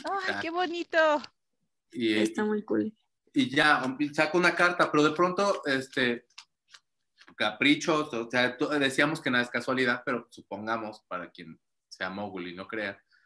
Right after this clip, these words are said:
Speaker 2: este,
Speaker 3: <laughs>
Speaker 2: pues, se, sale accidentalmente, entonces salen dos, tres cartas. Y, y normalmente trato de hacer de tres como para poder estar como, "Ah, ok, más rápido".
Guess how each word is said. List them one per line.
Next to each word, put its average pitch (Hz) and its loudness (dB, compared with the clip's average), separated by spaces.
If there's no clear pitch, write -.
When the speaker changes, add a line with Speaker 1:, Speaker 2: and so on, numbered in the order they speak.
Speaker 2:
este, 107 0
Speaker 3:
<laughs> 269 -2
Speaker 2:
pues, 123 -10
se, 131 -2
sale 139 2
accidentalmente, 127 2
entonces 117 -6
salen 113 -2
dos, 127 0
tres 113 -4
cartas. 101 -6
Y, 143 -2
y 131 0
normalmente 165 4
trato 165 2
de 156 6
hacer 165 2
de 160 4
tres 156 0
como 139 -2
para 117 2
poder 127 2
estar 135 0
como, 127 -2
"Ah, 123 0
ok, 131 -2
más 123 -2
rápido". 127 -2